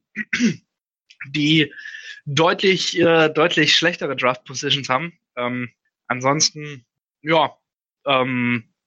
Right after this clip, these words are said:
du hast halt zwei in Runde zwei, was ich für relativ charmant halte, weil damit hast du halt auch noch die Möglichkeit, dich gegebenenfalls in der ersten Runde hoch oder aus der ersten Runde rauszutraden, um dann in der zweiten Runde, ähm,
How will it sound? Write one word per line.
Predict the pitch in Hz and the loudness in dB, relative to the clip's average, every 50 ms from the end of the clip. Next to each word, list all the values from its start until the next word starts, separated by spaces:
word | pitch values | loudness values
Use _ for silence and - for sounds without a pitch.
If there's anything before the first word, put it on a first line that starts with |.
| _ _ _ _ _ _ _ _ _ | _ _ _ _ _ _ _ _ _
du | - 127 | 2 2
hast | 127 131 - - | 2 2 2 0
halt | 139 123 127 123 - - - _ | 2 2 2 0 -2 -6 -12 _
zwei | - - - 127 131 151 | -6 -2 0 0 0 0
in | 170 170 | 0 0
Runde | 147 147 143 131 123 | 0 -2 -2 -2 -2
zwei, | - - 123 123 131 156 180 - _ | -2 0 2 2 2 2 0 -4 _
was | - 131 127 - | -10 -10 -10 -8
ich | 135 - - | -8 -6 -4
für | 139 131 131 131 131 131 - - - _ _ _ _ _ | -2 0 2 2 2 2 2 0 -4 _ _ _ _ _
relativ | - 135 135 131 139 156 175 170 - - 156 151 - | -10 -4 -2 0 0 2 0 -2 -4 -6 -10 -8 -6
charmant | - - 135 123 127 135 147 175 - | -4 -4 -2 -2 -2 -2 -2 -4 -6
halte, | 135 117 120 120 139 139 135 127 | -4 -4 -4 -4 -4 -8 -6 -4
weil | 104 110 123 123 123 120 123 - - _ _ _ _ _ _ | 0 2 2 2 2 0 -2 -10 -18 _ _ _ _ _ _
damit | - 120 123 147 147 - - 135 | -2 0 0 -2 -4 -6 -6 -6
hast | 123 - - | -6 -4 -2
du | 127 | -2
halt | 131 131 - | -2 -2 -2
auch | 120 131 131 | -6 -10 -10
noch | 123 | -12
die | - 127 | -14 -16
Möglichkeit, | 127 123 98 - - - - - 120 120 117 - _ - | -18 -18 -18 -18 -18 -8 -6 -4 -4 -4 -6 -10 _ -14
dich | 123 - - | -14 -14 -16
gegebenenfalls | - 120 - 123 139 147 139 127 - - 120 120 120 117 - - _ _ - - - - _ _ _ 120 | -18 -10 -10 -10 -8 -8 -12 -12 -6 -4 -2 -2 -2 -4 -8 -10 _ _ -20 -20 -20 -20 _ _ _ -4
in | 123 | -2
der | 113 82 | 0 0
ersten | 117 135 - - - | 0 0 -2 -6 -10
Runde | 131 139 139 127 123 131 | -14 -14 -12 -12 -10 -8
hoch | 143 175 202 196 - - - _ _ _ _ | -6 -6 -6 -6 -10 -14 -16 _ _ _ _
oder | - 165 190 220 220 196 - - | -4 -2 0 2 2 2 2 2
aus | 139 170 - - | 0 0 0 0
der | - 139 113 | 0 2 2
ersten | 120 143 160 151 - - | 4 2 2 0 0 0
Runde | 143 139 135 123 | 0 2 2 2
rauszutraden, | 117 135 170 - - - 123 - - 117 117 151 151 139 | 2 0 0 -2 -6 -8 -8 -4 0 0 0 2 0 0
um | 127 120 | -2 -2
dann | 120 120 120 | -2 -2 -2
in | 117 | -2
der | 117 117 - | -2 -2 -2
zweiten | - 131 139 156 147 | 0 -2 -2 -2 -4
Runde, | 135 123 123 127 120 120 131 - _ _ _ _ _ _ _ _ _ - | -8 -10 -10 -10 -10 -10 -12 -12 _ _ _ _ _ _ _ _ _ -2
ähm, | 120 120 120 120 123 123 123 120 113 | 0 0 2 2 0 0 0 -2 -4